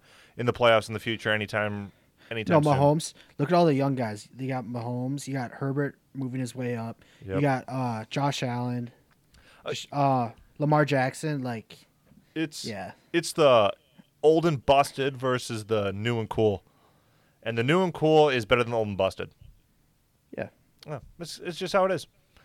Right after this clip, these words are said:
Speaker 1: So, uh, we'll be covering that draft, uh, when it'll be coming up here soon.
Speaker 2: Yeah,
Speaker 1: But, uh,
Speaker 2: we're talking off-season stuff and whatnot. Uh, I also wanted to touch on, before we get to these games, Ted Thompson.
Speaker 1: Oh, yeah.
Speaker 2: Uh, I don't like the Packers, but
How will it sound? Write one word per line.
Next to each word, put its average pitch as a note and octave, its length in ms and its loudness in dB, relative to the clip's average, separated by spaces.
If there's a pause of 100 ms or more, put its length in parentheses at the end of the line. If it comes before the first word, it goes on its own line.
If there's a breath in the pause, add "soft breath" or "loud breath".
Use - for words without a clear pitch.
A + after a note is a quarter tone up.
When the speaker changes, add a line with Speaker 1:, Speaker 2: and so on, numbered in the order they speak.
(520 soft breath)
Speaker 1:
So, C#3+ 320 0
uh, A#2 280 2
we'll E3+ 140 2
be F#3+ 80 0
covering F3+ 260 -2
that C#3 140 2
draft, A#2+ 420 2
uh, G2 280 2 (420 loud breath)
when A2+ 120 -6
it'll A2 80 0
be G2+ 120 -6
coming A2 200 -4
up G#2+ 120 -2
here A2 120 -2
soon. B2 260 -8 (760 soft breath)
Speaker 2:
Yeah, D#3 160 4
Speaker 1:
But, C3+ 40 6
uh, C3+ 40 4
Speaker 2:
we're C3+ 60 4
talking B2+ 340 0
off-season A#2 420 -6
stuff A2+ 300 -12
and A#2+ 80 -8
whatnot. A2+ 240 -10 (340 soft breath)
Uh, - 40 -2
I D#3 120 2
also D#3 300 4
wanted F3 260 4
to - 60 -12
touch C#3+ 200 0
on, D3 120 2
before C3+ 220 -4
we C3 40 -2
get C3 120 -4
to - 80 -8
these B2 160 -6
games, B2 320 -6
Ted C#3+ 260 -6
Thompson. C3 600 -6 (760 soft breath)
Speaker 1:
Oh, G#2+ 100 -2
yeah. G2+ 140 0
Speaker 2:
Uh, A#2 460 -6 (140)
I B2 80 -4
don't C3 180 -2
like C3+ 280 -6
the - 80 -12
Packers, B2+ 560 -6
but A2+ 300 -8